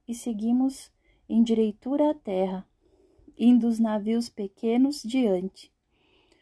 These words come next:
por dezessete, dezesseis, quinze, quatorze, doze,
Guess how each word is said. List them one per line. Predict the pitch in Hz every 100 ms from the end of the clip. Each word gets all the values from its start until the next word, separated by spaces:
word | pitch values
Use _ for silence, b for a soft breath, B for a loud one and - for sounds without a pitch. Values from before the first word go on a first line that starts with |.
| b b b
por | 226
dezessete, | 202 220 214 214 - 214 233 254 247 233 220 -
dezesseis, | 208 226 202 214 - 220 226 233
quinze, | - - 233 233 220 -
quatorze, | - - 214 214 202 202 185
doze, | 180 202 208 202 -